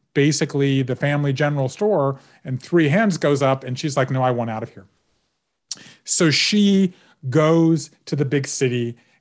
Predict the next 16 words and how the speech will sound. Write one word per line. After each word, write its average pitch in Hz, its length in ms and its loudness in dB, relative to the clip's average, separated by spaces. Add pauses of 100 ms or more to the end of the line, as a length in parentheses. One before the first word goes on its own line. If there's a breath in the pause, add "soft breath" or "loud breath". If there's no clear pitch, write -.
(160)
gets 170 260 -2
a 180 40 0
degree, 127 720 0 (320 soft breath)
goes 165 340 2
on 151 360 -2
to 135 100 -2
the 120 180 -2 (120)
bigger 208 280 2
city 120 540 -2 (260 soft breath)
and 135 240 -2
gets 139 220 0
a 147 100 0
P - 380 -2
H 151 320 0
D 127 400 -2 (320 soft breath)
in 123 400 -2